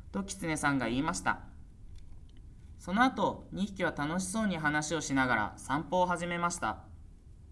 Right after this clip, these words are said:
「キツネさん、あの大きな木にセミが三匹も止まっているよ。」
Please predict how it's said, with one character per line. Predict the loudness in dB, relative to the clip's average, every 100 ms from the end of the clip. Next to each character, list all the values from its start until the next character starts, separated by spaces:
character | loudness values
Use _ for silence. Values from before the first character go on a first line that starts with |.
| -16 -16 -16 -16 -16 -16 -14
「キ |
ツ | -4 0
ネ | 0
さ | 2 2
ん、 | 0 -8 -16 -18 -18 -18 -20 -20 -10
あ | -4
の | -2 2 2
大 | 2
き | 2
な | 2 2
木 | 2
に | 2 0
セ | -4 0
ミ | 2
が | 2
三 | 4 4 4
匹 | 2
も | 0 2
止 |
ま | 4 4
っ | 2
て | 0
い |
る | 2
よ。」 | 2